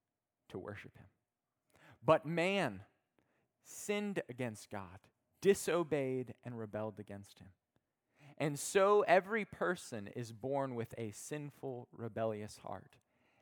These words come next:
and is deserving of God's righteous judgment upon them. But the good news is that Jesus Christ is God's Son and was sent to the earth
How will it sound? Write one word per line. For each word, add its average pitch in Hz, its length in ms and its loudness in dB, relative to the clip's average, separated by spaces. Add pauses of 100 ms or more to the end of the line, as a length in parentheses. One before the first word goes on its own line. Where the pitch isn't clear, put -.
and 127 160 0
is 123 300 -6 (200)
deserving 113 720 -4 (920)
of 101 120 -8
God's 101 360 -4
righteous 101 400 -6
judgment 95 500 -10
upon - 340 -18
them. - 120 -20 (1300)
But 131 120 -4
the 135 60 0
good 147 320 0
news 151 420 -4 (280)
is 131 220 -4
that 110 280 0
Jesus 127 560 -6
Christ - 800 -8 (600)
is 127 200 -4
God's 151 400 4
Son 151 320 0
and 143 180 -2
was 131 140 -2
sent - 500 -2
to 202 140 0
the 156 180 6
earth 131 380 2